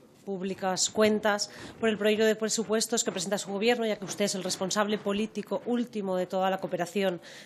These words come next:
española, de toda la ayuda al desarrollo del Estado. La cooperación internacional para el desarrollo no es esto una novedad, lo que voy a decir, es una de las grandes asignaturas pendientes de esta sec-, sección doce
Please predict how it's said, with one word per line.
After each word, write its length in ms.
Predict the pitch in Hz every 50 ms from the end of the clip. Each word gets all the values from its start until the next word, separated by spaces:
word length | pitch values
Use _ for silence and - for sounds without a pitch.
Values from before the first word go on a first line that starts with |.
| - -
española, 560 | 196 - - 196 196 214 214 196 180 165 156
de 100 | 160 165
toda 260 | 165 196 190 190 190
la 100 | 180 175
ayuda 260 | 180 175 196 202 202
al 60 | 190
desarrollo 520 | 185 185 - 165 165 170 170 170 170 165 165 - - - - - -
del 140 | - 196 185
Estado. 480 | 185 185 - - 180 165 147 139 131 143 - - - - - - - - - - -
La 120 | - 220 202
cooperación 400 | 208 214 214 214 208 247 254 262
internacional 760 | 254 220 254 240 226 233 226 - 233 226 226 240 247 233
para 160 | 226 226 220 220
el 60 | 208
desarrollo 840 | 214 208 214 214 208 214 240 240 262 277 262 247 233 214 180 160 151 165
no 220 | 196 196 196 196
es 200 | 190 185 - -
esto 300 | 196 180 - - 196 190
una 200 | 185 185 185 175
novedad, 360 | 175 170 170 170 175 208 233
lo 80 | 226 214
que 80 | 180 190
voy 120 | 185 180
a 60 | 165
decir, 380 | 165 180 170 - - 269 262 233
es 140 | - - 196
una 120 | 180 165
de 100 | 165 175
las 180 | 175 175 170 180
grandes 340 | 208 208 214 220 208 208
asignaturas 480 | 180 - - 196 185 180 175 190 185 175
pendientes 480 | - 196 190 196 190 220 214 196 220 185
de 80 | 202
esta 160 | 196 - -
sec-, 220 | 190 - 208 - -
sección 800 | - - - - - - 214 - - - 226 214 208 214 208 180
doce 400 | 220 226 220 226 208 175 156